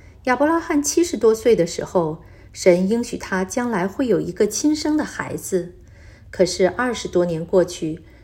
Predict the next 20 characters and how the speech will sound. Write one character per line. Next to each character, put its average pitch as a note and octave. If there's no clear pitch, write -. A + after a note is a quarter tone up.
直 B3+
到 D4
他 -
的 C#4
妻 D4+
子 A#3+
撒 C4+
拉 C#4
已 A3
经 G3
绝 D3+
育， G3+
他 -
们 D#4+
还 E3+
是 -
没 A#3
有 F#3+
孩 -
子。 D#3